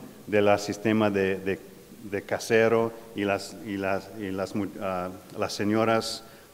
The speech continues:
colectando plantas, ¿no? Y, y, pero ahora, en estos días, ah, las damas, las señoras hacen, las mujeres, ah, hacen todo el cultivo de plantas. Y los hombres, los hombres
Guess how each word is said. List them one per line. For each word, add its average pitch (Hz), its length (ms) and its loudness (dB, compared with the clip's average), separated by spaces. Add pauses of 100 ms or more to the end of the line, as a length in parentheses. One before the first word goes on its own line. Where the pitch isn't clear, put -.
(100)
colectando 107 560 2
plantas, 120 580 -2
¿no? 107 220 -4 (340)
Y, 104 80 -2
y, 101 420 0 (100)
pero 104 300 2
ahora, 110 400 6
en 104 80 2
estos 110 420 -2
días, 104 380 -2 (1000)
ah, 92 380 -4
las 98 200 -2
damas, 110 500 2
las 98 120 -2
señoras 107 560 0
hacen, 98 560 -2
las 95 140 -4
mujeres, 104 600 -2 (380)
ah, 98 320 2 (140)
hacen 104 260 -2
todo 127 400 2
el 113 140 0
cultivo 104 640 -4 (680)
de 101 120 -2
plantas. 98 600 -2
Y 98 120 -6
los 95 200 -4
hombres, 135 540 0
los 107 200 -4
hombres 135 500 0